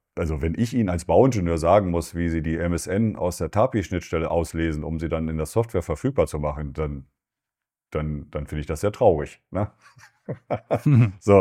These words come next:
Speaker 1: und
Speaker 2: Auf
Speaker 1: dann bin
Speaker 2: jeden
Speaker 1: ich
Speaker 2: Fall.
Speaker 1: weitergegangen. Und dann habe ich beim nächsten gefragt, „Ja, wir haben zwei Standorte, den einen in Braunschweig, den anderen in Steinfeld. Wir möchten aber nicht auf zwei Datensilos arbeiten.“ Also das war damals schon so ein Gedanke. „Wir möchten auf einer Datenbank arbeiten.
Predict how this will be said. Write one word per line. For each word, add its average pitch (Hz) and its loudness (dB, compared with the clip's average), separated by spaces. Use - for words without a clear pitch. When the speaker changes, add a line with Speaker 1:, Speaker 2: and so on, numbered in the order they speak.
Speaker 1:
und 101 4
Speaker 2:
Auf 120 4
Speaker 1:
dann 110 0
bin 95 6
Speaker 2:
jeden - 6
Speaker 1:
ich 104 4
Speaker 2:
Fall. 101 8
Speaker 1:
weitergegangen. 73 -2
Und 76 -6
dann 78 -4
habe 82 -2
ich - -8
beim 82 0
nächsten 92 0
gefragt, 87 0
„Ja, 87 4
wir 87 0
haben 107 4
zwei 107 4
Standorte, 85 0
den 76 -2
einen 87 0
in 85 0
Braunschweig, 87 2
den 90 -2
anderen 95 -2
in 90 -2
Steinfeld. 95 0
Wir 76 -4
möchten 85 -4
aber 87 -2
nicht 95 -2
auf 87 -4
zwei 90 2
Datensilos 85 2
arbeiten.“ 73 -4
Also 73 -6
das 76 -8
war 82 -2
damals 85 0
schon 76 -6
so 76 -8
ein 73 -6
Gedanke. 73 -8
„Wir 80 -4
möchten 90 -4
auf - -10
einer 98 0
Datenbank 76 -4
arbeiten. 69 -8